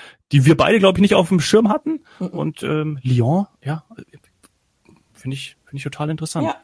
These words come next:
Speaker 1: Sollte man
Speaker 2: Also
Speaker 1: sich
Speaker 2: ist bei
Speaker 1: anschauen.
Speaker 2: mir auch auf der Liste, allerdings nächstes Jahr im, im Sommer. Ich würd ganz gerne von dort aus dann mal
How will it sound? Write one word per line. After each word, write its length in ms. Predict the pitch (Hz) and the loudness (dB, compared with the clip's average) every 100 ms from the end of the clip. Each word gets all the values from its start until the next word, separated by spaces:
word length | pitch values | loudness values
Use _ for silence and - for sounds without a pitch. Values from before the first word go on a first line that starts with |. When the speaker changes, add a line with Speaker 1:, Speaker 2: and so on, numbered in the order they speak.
| _ | _
Speaker 1:
Sollte 260 | - 123 143 | -6 -4 0
man 60 | |
Speaker 2:
Also 120 | 220 | 2
Speaker 1:
sich 80 | 240 | 2
Speaker 2:
ist 60 | 127 | 0
bei 60 | 277 | -2
Speaker 1:
anschauen. 180 | 254 | 0
Speaker 2:
mir 160 | 269 240 | 0 0
auch 80 | 302 | 0
auf 140 | 285 | 0
der 120 | 247 | 0
Liste, 300 | 220 302 - | -2 -2 0
allerdings 460 | 240 226 220 240 - | 2 2 0 -4 -4
nächstes 400 | 220 233 233 - | -6 -6 -8 -8
Jahr 320 | 226 214 220 _ _ _ - | -4 -4 -6 _ _ _ -8
im, 320 | 202 202 202 | -6 -4 -6
im 160 | 160 190 | -6 -4
Sommer. 420 | 220 285 311 254 | -2 -2 -2 -4
Ich 140 | 226 226 | -4 -6
würd 140 | 226 | -4
ganz 220 | 202 202 - | -6 -8 -4
gerne 240 | 202 208 | -4 -4
von 180 | 208 190 | -8 -6
dort 260 | 196 220 - | 0 0 0
aus 220 | 202 202 | -4 -4
dann 220 | 196 190 | -6 -4
mal 400 | 190 185 185 190 | -2 0 0 -2